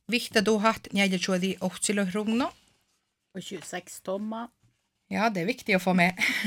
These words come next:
Speaker 1: <laughs> Tämän vuhti Marit Hollevik. Ja, det är s-,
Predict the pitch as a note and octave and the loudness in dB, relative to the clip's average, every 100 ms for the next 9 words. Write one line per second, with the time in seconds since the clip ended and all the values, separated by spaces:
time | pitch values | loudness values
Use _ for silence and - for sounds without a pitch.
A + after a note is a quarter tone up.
0 | G3 B3 A3+ - C4 _ _ _ _ _ | -2 -2 -4 -10 -16 _ _ _ _ _
1 | _ - C4 C4 A#3+ - A#3 A3+ - G#3 | _ 0 2 4 2 0 -4 -4 0 2
2 | C4+ C4 C4+ - - - - A#3+ D#3+ D3+ | 4 4 0 -4 -14 -6 0 2 2 0
3 | F3+ - - - _ _ _ _ _ _ | -4 -8 -16 -16 _ _ _ _ _ _
4 | _ _ A3+ B3 A3 F#3 F3 E3+ - - | _ _ -2 4 6 6 6 4 2 -2